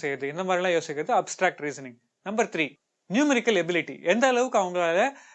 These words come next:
மேத்தமேட்டிக்கல் கல-, கால்குலேஷன்ஸை அக்யூரேட்டா, ஆ, செய்ய முடியும், மேத்தமேட்டிக்கல் கால்குலேஷன்ஸை எப்படி அக்யூரேட்டா அவங்களால கத்துக்க முடியும் அப்படின்றத மெஷர் பண்றதுக்கு இது யூஸ் ஆகும். நம்பர் ஃபோர், ஸ்பேஷியல் ரிலேஷன்ஸ்.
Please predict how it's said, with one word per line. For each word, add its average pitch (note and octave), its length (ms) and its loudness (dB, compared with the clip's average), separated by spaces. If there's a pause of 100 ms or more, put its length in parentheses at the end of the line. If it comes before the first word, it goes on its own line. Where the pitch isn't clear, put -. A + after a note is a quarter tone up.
(180)
மேத்தமேட்டிக்கல் A#3+ 560 0
கல-, F3 340 0
கால்குலேஷன்ஸை F3+ 800 -2
அக்யூரேட்டா, A3 500 2 (500)
ஆ, D#3 200 6
செய்ய F#3 280 4
முடியும், D3+ 520 0 (180)
மேத்தமேட்டிக்கல் A#3 560 0
கால்குலேஷன்ஸை F#3+ 640 -2
எப்படி A3 260 0
அக்யூரேட்டா F#3+ 520 0
அவங்களால E3+ 240 -2
கத்துக்க F#3 380 -6
முடியும் D3+ 300 -4
அப்படின்றத E3 600 0
மெஷர் E3 300 -6
பண்றதுக்கு C#3 300 -8
இது D#3+ 280 -2
யூஸ் C#3 120 -8
ஆகும். B2+ 220 -12 (100)
நம்பர் B3 320 2
ஃபோர், G3 240 0 (100)
ஸ்பேஷியல் A#3+ 340 4
ரிலேஷன்ஸ். E3 680 -2